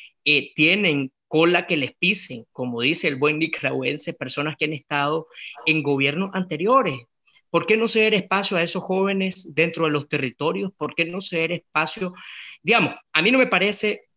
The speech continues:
personas que están en la lista de, eh, de candidatos a diputados, eh,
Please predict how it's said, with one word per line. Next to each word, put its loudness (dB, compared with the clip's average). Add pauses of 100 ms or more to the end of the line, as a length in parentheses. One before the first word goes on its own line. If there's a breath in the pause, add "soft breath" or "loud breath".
(100)
personas 0
que -2
están -2
en -2
la -2
lista -2 (480 loud breath)
de, 2
eh, 0
de 0
candidatos -2
a 2
diputados, -4 (840)
eh, 2